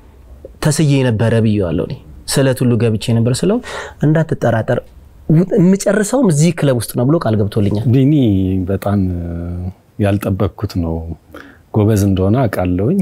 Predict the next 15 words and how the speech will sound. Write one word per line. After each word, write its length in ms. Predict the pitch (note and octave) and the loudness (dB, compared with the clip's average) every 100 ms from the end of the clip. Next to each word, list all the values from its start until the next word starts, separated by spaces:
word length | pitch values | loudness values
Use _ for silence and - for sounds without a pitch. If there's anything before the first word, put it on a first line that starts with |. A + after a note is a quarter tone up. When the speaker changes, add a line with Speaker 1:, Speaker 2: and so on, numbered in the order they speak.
| B2 | 0
Speaker 2:
ግን 180 | D3+ C#3+ F#2+ | 0 0 0
እንደዚህ 460 | G2 G2 G2 G#2 G2+ | 0 0 0 0 0
ተነሳሽነት 760 | A2 G#2 G2+ G2+ G2+ G#2+ G#2 A2 | 0 0 0 -2 0 0 0 0
ኖሮት 440 | G#2+ G#2 C3+ D3 - G#2 F2+ - - - _ _ _ | 0 2 0 -2 -4 -4 -4 -8 -20 -20 _ _ _
ጊዮርጊስን 540 | A2 G#2+ G2+ G#2+ C3 A#2 G#2 G2 | 0 2 2 0 2 2 2 2
ከታች 340 | F2+ A2+ D#3 - | 0 -2 -2 -2
ያደገ 320 | G#2+ F#2 F#2+ G#2 | -2 0 0 0
ነው 140 | G2 F2+ | 0 0
የሚመስለው። 560 | F#2+ F2+ - F#2 F2 - - - - | 0 -2 -4 -6 -6 -6 -14 -20 -12
በጣም፣ 340 | G2+ F#2+ - G2+ | -6 -4 0 0
በጣም 300 | F#2 F2+ F#2 F2+ E2+ D2+ E2 F2 | 0 -2 -4 -4 -6 -8 -8 -6
ተደስቼበታለሁ። 1040 | G2+ F#2+ F2+ - - E2 F2+ - - E2 A#2+ | -2 -2 -2 -6 -6 -6 -6 -8 -8 -6 -6
በሁሉም 480 | G#2 A2+ B2 F#2+ F2 | -2 0 2 0 -2
ነገር 300 | E2+ E2 E2 F2+ | -4 -6 -8 -4
ረክቻለሁ። 680 | F#2+ F2 - - F#2+ - F2 | -4 -4 -8 -12 -8 -8 -10